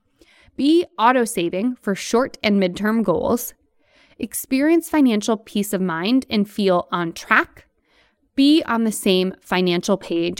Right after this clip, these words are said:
as your partner. Here's what past participants had to say about my one-day version of this course.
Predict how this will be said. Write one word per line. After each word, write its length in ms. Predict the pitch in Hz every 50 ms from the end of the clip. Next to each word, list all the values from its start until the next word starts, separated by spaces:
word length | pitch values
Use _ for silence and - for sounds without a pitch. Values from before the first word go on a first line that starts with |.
| - -
as 360 | 185 170 170 170 165 - -
your 140 | - 190 180
partner. 480 | - - 175 - - - 57 - - - _ _ _ _ _ _ _ _
Here's 280 | - - 302 339 359 370
what 160 | 440 453 453
past 340 | - - - 196 202 - -
participants 600 | - 208 202 - 196 - - 196 208 196 190 -
had 200 | - 180 180 175
to 80 | 190 180
say 320 | - - 180 175 185 214 -
about 260 | 214 208 196 - -
my 200 | - 190 180 185
one-day 680 | 185 165 165 180 208 202 202 202 214 202 208 180 185 196
version 560 | 202 185 196 190 190 190 202 190 196 202 302
of 320 | - - - 190 185 175 -
this 240 | 170 175 180 -
course. 460 | - - - - - 165 - - -